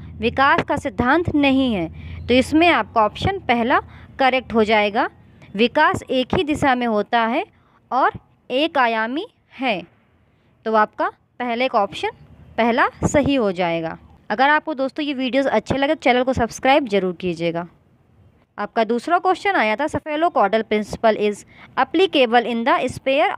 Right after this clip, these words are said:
of cephalocaudal", यानी शीर्षगामी सिद्धांत किसके क्षेत्र में लागू होता है? तो आपका दूसरे का option पहला correct हो जाएगा, गामक विकास, motor development।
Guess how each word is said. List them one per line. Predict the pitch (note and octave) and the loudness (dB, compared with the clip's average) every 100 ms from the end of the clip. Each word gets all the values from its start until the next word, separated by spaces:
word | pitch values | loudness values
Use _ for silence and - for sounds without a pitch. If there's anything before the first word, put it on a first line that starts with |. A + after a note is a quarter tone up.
| - | 0
of | G3 F#3+ - _ _ _ - D4 | 0 0 -8 _ _ _ -4 0
cephalocaudal", | D4+ D#4 C4+ A3+ G3+ F3+ F3 - _ G#3 | 2 2 2 2 2 0 -6 -12 _ -4
यानी | A#3 C#4+ G#4+ | -2 0 -2
शीर्षगामी | - D#4+ D#4+ - B3+ A#3 A#3 | -2 2 2 2 0 0 0
सिद्धांत | - G#3+ A#3+ B3 G4+ - _ _ _ | -4 -2 0 0 -2 -10 _ _ _
किसके | C#4 C#4 - | 0 0 2
क्षेत्र | F#4 D4 A#3+ B3 | 2 2 0 0
में | D#4 B4 _ - | -2 -4 _ -4
लागू | A3+ B3 A#3 C4 | 0 2 2 0
होता | A3+ G3 G3+ F#3+ | 0 0 0 -2
है? | F#3 F3 _ _ _ - | -4 -14 _ _ _ -6
तो | A3+ | 0
आपका | A3 - E4+ - _ G3+ | 0 0 -4 -6 _ -8
दूसरे | A#3 B3+ E4+ F4+ | -6 -2 2 2
का | C#4 | 4
option | A#3+ - G4+ - | 2 -2 -6 -4
पहला | A#3 A#3 D#4 | -4 -2 -4
correct | A#4+ - B3+ A#3 - | -6 -2 -2 -2 -4
हो | G#3+ | -4
जाएगा, | G#3 G3+ G3 B4 | -2 0 0 -2
गामक | A3 A3 A#3+ G#4+ A#3+ | 2 2 2 -2 -2
विकास, | G#3 G#3 F#3 - G#3 | -4 2 0 0 -4
motor | A3 A3+ G#4+ | -4 0 0
development। | B3+ A#3 G#3+ F#3 F3+ E3+ E3 | 2 2 2 0 -2 -6 -8